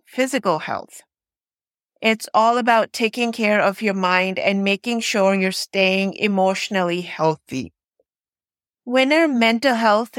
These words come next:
is suffering, it can have a negative impact on our ability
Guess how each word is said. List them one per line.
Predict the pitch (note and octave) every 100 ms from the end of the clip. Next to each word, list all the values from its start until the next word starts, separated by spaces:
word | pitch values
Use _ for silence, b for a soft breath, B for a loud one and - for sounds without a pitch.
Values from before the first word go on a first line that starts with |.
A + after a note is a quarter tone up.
| -
is | G3+ F#3+
suffering, | - G3+ G3 - G3 F3+ G3+ -
it | G#3+
can | - A3
have | G3+ F#3+ F#3+
a | F#3+
negative | G3 F#3+ G#3 G#3 G3+
impact | F#3 G#3 F#3 F#3 - -
on | F#3 F3+
our | F3+
ability | F3+ F#3 F3+ G3+ A#3 C4